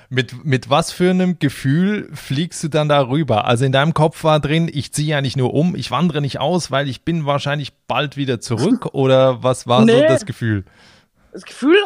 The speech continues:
Speaker 2: „Hoffentlich lassen die mich rein.“ <laughs> Ich hatte so Angst, dass ich, äh, dass ich abgelehnt werde an der Grenze, ganz ehrlich. Das war das Einzige, wo ich, wo ich, wo ich richtig Panik hatte, weil das ist halt doch nur ein Verlobtenvisa und
Speaker 1: Ja.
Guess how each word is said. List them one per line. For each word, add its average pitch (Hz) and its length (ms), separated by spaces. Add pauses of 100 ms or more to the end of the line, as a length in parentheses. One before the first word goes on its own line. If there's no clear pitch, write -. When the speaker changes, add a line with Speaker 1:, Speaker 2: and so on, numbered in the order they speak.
(160)
Speaker 2:
„Hoffentlich 262 320
lassen 247 320
die 262 80
mich 190 220
rein.“ 269 280 (180)
<laughs> - 1800
Ich 269 220
hatte 302 200
so 330 360
Angst, 311 380
dass 285 140
ich, 269 140
äh, 254 220
dass 254 180
ich 247 160
abgelehnt 269 380
werde 220 180
an 208 80
der 202 100
Grenze, 233 380
ganz 190 220
ehrlich. 143 260
Das 196 200
war 214 100
das 202 160 (100)
Einzige, 247 560
wo 214 120
ich, 202 240 (680)
wo 220 180
ich, 202 280
wo 196 100
ich 190 180
richtig 269 380
Panik 202 380
hatte, 139 260
weil 156 420 (460)
das 185 160
ist 254 140
halt 202 180
doch 226 120
nur 233 200
ein 220 80
Verlobtenvisa 247 840
und 220 200
Speaker 1:
Ja. - 140